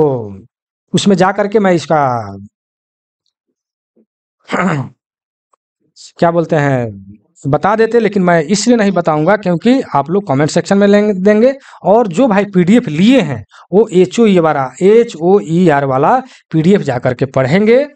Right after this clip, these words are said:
ठीक है, एचओईआर वाला पीडीएफ़ जा करके पढ़ेंगे।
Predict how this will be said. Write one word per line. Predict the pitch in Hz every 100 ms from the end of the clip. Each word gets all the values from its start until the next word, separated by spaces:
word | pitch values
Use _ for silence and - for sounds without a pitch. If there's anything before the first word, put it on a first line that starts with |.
| _ _ _ _
ठीक | 269 269
है, | 131 _ _ _ -
एचओईआर | 127 - 175 165 147
वाला | 143 214 285 - _ -
पीडीएफ़ | 147 160 202
जा | 151 143
करके | 143 139 254 285 - _ -
पढ़ेंगे। | 147 151 240 254 285